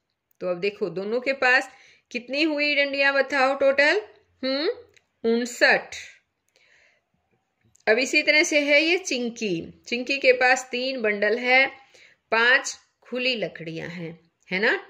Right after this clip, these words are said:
खुली डंडियां हैं। लीना के पास दो बंडल, तीन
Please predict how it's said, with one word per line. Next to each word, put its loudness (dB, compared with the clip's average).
खुली -2
डंडियां -2
हैं। -6
लीना 2
के 2
पास 0
दो -4
बंडल, 0
तीन 0